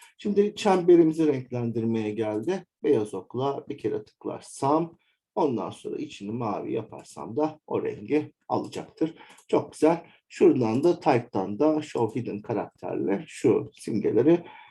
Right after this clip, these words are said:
şöyle bir kontrol edelim. Europe City'miz var. Yazı, tikler, şurada ve şurada yazılarımız var. Çok güzel.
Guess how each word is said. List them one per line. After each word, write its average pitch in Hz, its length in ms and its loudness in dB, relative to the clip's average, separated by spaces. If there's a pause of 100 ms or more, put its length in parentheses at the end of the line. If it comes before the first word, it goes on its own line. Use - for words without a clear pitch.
(120)
şöyle 156 340 8
bir 143 100 4
kontrol 143 500 6
edelim. 135 440 2
Europe 135 320 4
City'miz 101 440 -10
var. 151 240 0
Yazı, 127 760 0
tikler, 120 640 -6
şurada 110 500 -4
ve 98 120 0
şurada 98 400 -8
yazılarımız 92 720 -6
var. 151 220 -8
Çok 147 260 -4
güzel. 135 380 -2